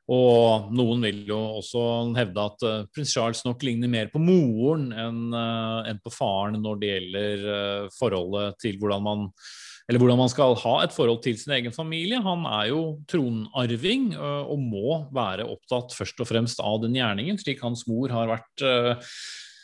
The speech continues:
siden tidlig femtitall, eh, og at den går foran alt. Den går faktisk, eh, også familien. Det har ikke vært like, eh, påkrevd for, eh, prins, eh, Philip, og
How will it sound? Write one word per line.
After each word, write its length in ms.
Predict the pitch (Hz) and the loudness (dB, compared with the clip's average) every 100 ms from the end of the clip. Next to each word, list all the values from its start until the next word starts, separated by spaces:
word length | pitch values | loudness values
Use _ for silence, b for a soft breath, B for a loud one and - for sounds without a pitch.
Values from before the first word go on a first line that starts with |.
| B | B
siden 260 | 127 123 123 | 2 4 6
tidlig 240 | 143 120 | 6 6
femtitall, 600 | 135 113 123 196 240 220 | 4 0 0 4 4 4
eh, 400 | 147 143 139 135 | 0 0 0 0
og 100 | 127 | 2
at 180 | 123 127 | 0 0
den 360 | 113 110 139 127 | -2 -2 -2 -4
går 240 | 104 110 | 0 0
foran 380 | 135 - 127 151 | 0 0 0 2
alt. 200 | 165 214 | -2 -2
Den 180 | 123 135 | -4 -4
går 200 | 104 107 | -2 -4
faktisk, 560 | 120 104 - 123 - 135 | -4 -10 -8 -8 -2 2
eh, 160 | 123 | 4
også 680 | 113 107 - 127 123 123 120 | 4 2 0 2 2 2 -4
familien. 540 | 147 135 117 175 202 - B _ | -4 -4 -2 0 -2 -4 B _
Det 300 | 113 107 123 | -10 0 0
har 160 | 139 131 | 2 0
ikke 180 | 110 127 | 0 -2
vært 120 | 123 | -2
like, 240 | 120 - 117 | -4 -4 0
eh, 1200 | 117 117 117 113 113 113 113 113 113 113 113 110 | 2 2 0 -2 -2 -4 -4 -4 -4 -6 -6 -8
påkrevd 460 | 110 117 - 113 117 | -2 -2 0 -2 -2
for, 240 | - 110 110 | -2 -2 -2
eh, 440 | 107 110 107 110 113 | -2 -4 -4 -6 -6
prins, 400 | 123 117 - 120 | -6 -6 -2 2
eh, 840 | 110 110 113 113 117 113 113 113 | 4 6 4 2 2 0 0 -2
Philip, 400 | 107 143 202 233 | -2 -2 0 -2
og 240 | 139 135 | 0 0